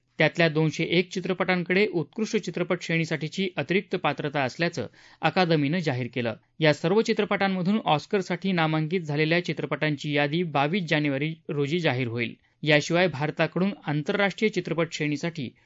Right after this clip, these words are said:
होमबाउंड या चित्रपटाचं नामांकन करण्यात आलं आहे. बीड जिल्ह्यात आष्टी, पाटोदा आणि शिरूर विधानसभा मतदारसंघात झालेल्या अतिवृष्टीमुळे शेतकरी, मजूर आणि सामान्य नागरिकांचं प्रचंड नुकसान झालं असूनही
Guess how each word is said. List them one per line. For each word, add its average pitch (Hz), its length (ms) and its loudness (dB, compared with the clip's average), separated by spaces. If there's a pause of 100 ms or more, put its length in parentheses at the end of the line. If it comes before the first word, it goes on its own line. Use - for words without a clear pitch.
(280)
होमबाउंड 196 640 4 (180)
या 180 260 4
चित्रपटाचं 156 640 -2
नामांकन 135 540 0
करण्यात 131 400 -2
आलं 117 140 -2
आहे. 110 380 -6 (520)
बीड 202 240 8
जिल्ह्यात 240 320 8
आष्टी, 165 360 4
पाटोदा 190 440 4
आणि 180 220 4
शिरूर 190 260 2
विधानसभा 180 520 2
मतदारसंघात 165 640 2
झालेल्या 160 380 2
अतिवृष्टीमुळे 156 720 0
शेतकरी, 170 520 2
मजूर 160 380 2
आणि 165 160 2
सामान्य 165 460 0
नागरिकांचं 160 560 0
प्रचंड 190 400 -2
नुकसान 170 380 -2
झालं 143 200 0
असूनही 180 520 0